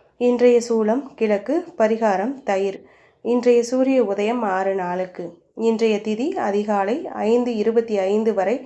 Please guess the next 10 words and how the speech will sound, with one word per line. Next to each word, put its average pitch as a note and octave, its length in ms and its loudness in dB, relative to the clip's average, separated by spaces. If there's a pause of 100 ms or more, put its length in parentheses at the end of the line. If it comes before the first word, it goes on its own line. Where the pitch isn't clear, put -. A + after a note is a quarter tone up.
(420)
துவாதசி, G3+ 540 2 (280)
பின் C4+ 260 -4
திரையோதசி. F#3 500 -2 (680)
இன்றைய A#3 340 4
நட்சத்திரம் B3+ 500 -2 (220)
காலை G#3+ 340 2 (220)
பத்து G#3+ 300 -2
முப்பத்தி A#3+ 340 0 (180)
ஐந்து A3+ 300 2
வரை G#3 200 2